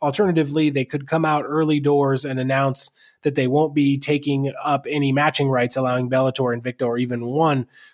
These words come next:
uh, from having to dig too deep into their war chest to sign her. Do you think the risk factor or lack of self-belief present, prevents more fighters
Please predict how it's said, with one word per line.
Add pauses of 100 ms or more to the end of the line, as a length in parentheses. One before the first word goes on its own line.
(120)
uh,
from
having
to
dig
too
deep
into
their (240)
war
chest
to
sign
her. (400)
Do
you
think
the
risk
factor
or
lack
of
self-belief
present,
prevents
more
fighters